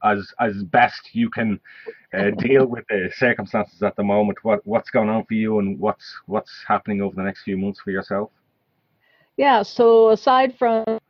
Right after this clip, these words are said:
Speaker 2: getting out and getting some fresh air and hiking, um, to, just so that we have a little bit of, of, um, being outside in our,
Speaker 1: Sure.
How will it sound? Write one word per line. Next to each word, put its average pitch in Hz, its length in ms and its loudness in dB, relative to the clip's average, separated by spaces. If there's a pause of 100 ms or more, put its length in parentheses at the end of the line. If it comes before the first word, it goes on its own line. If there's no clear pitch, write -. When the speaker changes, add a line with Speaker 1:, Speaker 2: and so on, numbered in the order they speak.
(640)
Speaker 2:
getting 220 260 2
out 196 300 0 (100)
and 185 160 -6
getting 190 180 -2
some 190 140 -8
fresh 180 240 0
air 180 200 4
and 180 200 -2
hiking, 175 600 -2
um, 165 360 -4 (400)
to, 196 220 2
just - 260 -2
so 196 100 2
that 185 200 4
we 170 100 0
have 175 140 4
a 170 40 2
little 185 240 2
bit 165 160 2
of, 151 220 0 (360)
of, 147 220 -6
um, 143 340 -4 (540)
being 180 300 4
outside 165 560 2
in 156 100 -2
our, 151 140 0
Speaker 1:
Sure. 147 160 -4